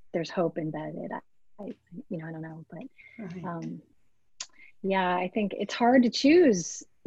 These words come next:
Speaker 1: specific moments. I mean, I, I feel like there were a bunch of them. And also, you know, each guest brought some important element to the project. So, um, but I, I think, you know,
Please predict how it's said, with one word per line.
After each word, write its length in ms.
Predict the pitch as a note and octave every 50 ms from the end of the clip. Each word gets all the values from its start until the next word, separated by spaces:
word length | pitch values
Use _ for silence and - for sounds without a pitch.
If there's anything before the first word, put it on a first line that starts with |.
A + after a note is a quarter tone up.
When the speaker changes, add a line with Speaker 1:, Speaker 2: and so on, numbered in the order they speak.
| G#3
Speaker 1:
specific 640 | - - - - G#3+ G3 - A3 G3+ - G#3+ G3+ -
moments. 540 | G3 F3+ G3+ B3+ C4+ A3+ F3+ E3+ F3+ - -
I 60 | F#3+
mean, 180 | F#3 F#3 F3+ F3
I, 180 | E3+ E3+ D#3+ - _ _ _ -
I 80 | G3 F3+
feel 180 | - - G#3
like 120 | G3+ F#3+ F#3+
there 100 | G3 F#3
were 280 | F#3 F#3 F3+ F3+ F#3+ F#3+ F#3+ F#3 F#3+ - _ - -
a 140 | - F#3 E3 - - - - - C#4 - - - A3 F#3 D3 - - _
bunch 320 | - G3 A3+ B3+ B3+ - -
of 120 | F#3+ F3
them. 300 | F3+ F#3 F3 F3 F3 F3+ -
And 140 | G#3 G3 G3+
also, 640 | G3+ G3+ G3+ - - G#3 F#3+ F#3 F3 F3 F3 F3+ - - _ _ _ -
you 80 | G#3
know, 120 | F#3+ F#3 F#3 -
each 640 | A3 A3 A3 G#3+ - - - - - - - - G3+
guest 360 | - F#3+ G3 G3 F#3+ - - - - - - - - -
brought 400 | - F#3+ F#3 F3+ F3+ F3+ - -
some 220 | - - F#3+ F3 F3+
important 560 | E3+ E3 - - F#3 F#3 - F3+ E3 E3 - -
element 380 | E3+ E3+ F#3+ A3 G3+ E3+ - - - - _ _ _ _ _ - -
to 200 | - G3+ G#3+ A#3
the 80 | G#3
project. 600 | F#3+ - E3+ F3+ G3+ G#3+ G3 - - - - -
So, 280 | - - F#3 F3 F3 E3+ - - - - - - - - - _ - - - - - - - _ _ - - -
um, 480 | G#3 F#3+ F#3 F#3 F3 F3 F3+ F#3 F#3 F#3 - - - - - - - - - - _
but 100 | - A3
I, 120 | G#3 F#3+ - -
I 80 | G#3+
think, 440 | G3+ - A#3 G#3+ G3+ - - - - C4 -
you 160 | - G#3+ G#3
know, 260 | F#3 F3+ F3+ F3+ F3